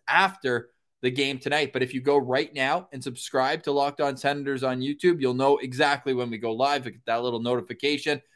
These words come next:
and the buys will be buzzing. Can promise you that. Win, lose, or draw, because revenge is on the horizon for one guy or another. Should we start with the dearly departed or who the Senators got in return?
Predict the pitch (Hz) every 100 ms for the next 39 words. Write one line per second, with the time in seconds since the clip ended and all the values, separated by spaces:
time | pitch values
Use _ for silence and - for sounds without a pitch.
0 | _ 117 104 127 135 151 131 135 127 117
1 | - 151 151 165 - _ - 123 - 151
2 | 151 165 - 143 151 160 147 233 233 202
3 | 156 131 143 160 185 180 180 _ - 127
4 | 156 135 147 131 143 175 160 131 - _
5 | _ - 143 139 - 151 147 143 147 143
6 | 147 143 135 127 120 117 160 156 143 175
7 | 208 196 160 151 147 _ _ _ - 156
8 | 160 175 - 165 170 170 151 131 95 160
9 | 170 175 - 196 233 - - _ _ 151
10 | - 160 131 190 196 196 185 170 - 185
11 | 196 240 - _ _ _ - 156 175 226
12 | 277 - _ _ _ _ _ _ - 127
13 | 120 - 131 127 101 95 107 101 120 120
14 | - 98 78